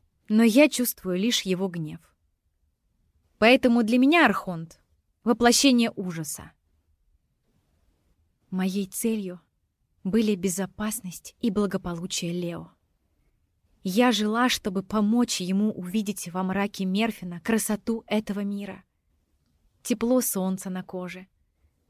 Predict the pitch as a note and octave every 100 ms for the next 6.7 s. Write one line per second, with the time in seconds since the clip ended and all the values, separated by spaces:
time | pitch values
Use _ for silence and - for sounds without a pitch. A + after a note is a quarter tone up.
0 | _ _ - B3 A#3 G3 E3+ F#3 G#3+ -
1 | E3 D#3 F#3 F#3+ F#3+ F3 F3 F3+ F3 _
2 | _ _ _ _ _ _ _ F3+ G3 G3+
3 | G#3 G3+ A#3 A3+ G3 F#3 F#3+ F3 E3+ F3
4 | _ _ _ _ _ _ _ F3+ F#3+ G3
5 | F#3 F3+ F3+ F#3 G3+ - - G3 E3+ F3
6 | F3+ - F#3+ E3 F3 E3+ F#3